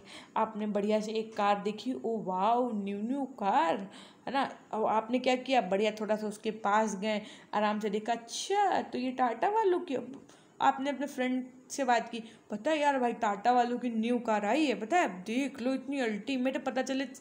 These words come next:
वहाँ किसी और की कार के साथ दो चार सेल्फी लेके भी बढ़िया पोस्ट कर दिए, है ना।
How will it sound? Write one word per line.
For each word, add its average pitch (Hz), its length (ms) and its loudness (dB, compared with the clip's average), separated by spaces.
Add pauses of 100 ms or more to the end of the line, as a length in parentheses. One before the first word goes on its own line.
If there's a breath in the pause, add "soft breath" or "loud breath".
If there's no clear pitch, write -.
(200)
वहाँ 226 600 -4
किसी 254 180 -4
और 247 220 4
की 247 140 -4
कार 247 220 6
के 254 140 0
साथ 262 180 4 (420 loud breath)
दो 240 100 6
चार 262 200 6
सेल्फी 254 360 -4
लेके 254 300 2
भी 262 80 -2
बढ़िया 233 260 0
पोस्ट 226 380 -4
कर 196 120 -4
दिए, 190 280 -4
है 220 100 -2
ना। 247 180 -4